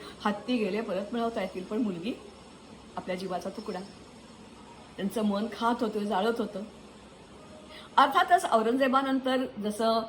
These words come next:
बंगालमध्ये उठाव होत होते, महाराष्ट्रामध्ये शिवाजी महाराज, संभाजी महाराज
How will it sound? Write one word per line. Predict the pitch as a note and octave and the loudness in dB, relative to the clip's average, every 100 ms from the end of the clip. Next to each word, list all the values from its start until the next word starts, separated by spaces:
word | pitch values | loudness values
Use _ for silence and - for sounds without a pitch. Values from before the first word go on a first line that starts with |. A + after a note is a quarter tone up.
| - - - | -6 -20 -14
बंगालमध्ये | F#3 G3+ G3+ A#3 C#4+ C#4 C4+ | -4 0 6 8 8 6 4
उठाव | C4+ A#3+ B3 | 4 2 2
होत | B3 A3 | 2 2
होते, | A3 G#3+ F#3+ | 0 -4 -4
महाराष्ट्रामध्ये | G3+ F#3 F3 G#3+ - B3+ B3+ | -4 0 0 0 -2 0 0
शिवाजी | C#4 A#3 A3+ A#3 | 0 0 0 0
महाराज, | A#3 G#3+ G#3 G3+ | -2 -2 -4 -6
संभाजी | F#3+ F3+ F3+ G3 | -6 -6 -6 -6
महाराज | F#3 F3 | -6 -8